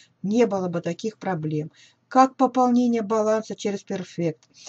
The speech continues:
через Power, через Kiwi, как перевод сделать между кабинетами.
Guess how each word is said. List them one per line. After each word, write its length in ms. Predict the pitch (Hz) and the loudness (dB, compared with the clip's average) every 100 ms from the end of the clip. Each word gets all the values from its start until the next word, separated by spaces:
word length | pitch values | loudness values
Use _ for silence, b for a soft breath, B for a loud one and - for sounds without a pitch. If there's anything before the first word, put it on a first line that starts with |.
| B - | B -6
через 360 | 226 214 - - | -4 -4 -6 -2
Power, 460 | 202 196 175 170 160 | 2 4 2 -2 -4
через 440 | - 233 233 - | -2 -2 -2 -6
Kiwi, 320 | - 220 175 | -8 -6 -6
как 200 | 180 196 _ | -6 -8 _
перевод 580 | 247 240 214 254 190 | 0 2 4 2 2
сделать 400 | 175 165 214 190 | -4 -4 -2 -2
между 340 | 208 190 180 185 | -4 -6 -6 -8
кабинетами. 640 | 185 175 185 165 160 165 | -6 -6 -4 -6 -6 -10